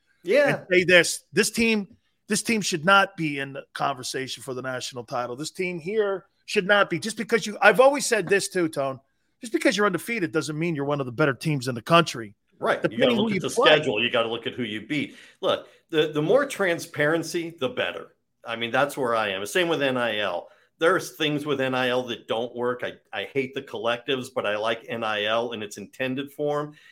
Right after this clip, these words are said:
Speaker 1: You know, do, do the, pay the players, you know, get them their sponsorship deals, do all of that. There's transparency.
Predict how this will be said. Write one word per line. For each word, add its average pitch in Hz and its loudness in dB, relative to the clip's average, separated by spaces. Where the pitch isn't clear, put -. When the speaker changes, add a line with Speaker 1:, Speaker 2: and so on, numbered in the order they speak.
Speaker 1:
You 113 -8
know, 110 -4
do, 143 -2
do 127 -4
the, 135 0
pay 131 2
the 139 -4
players, 135 0
you 120 -6
know, 113 0
get 117 -4
them 135 -4
their 127 -4
sponsorship 139 -6
deals, 127 0
do 123 -4
all 131 0
of 120 -6
that. 127 -4
There's 175 -2
transparency. 143 -2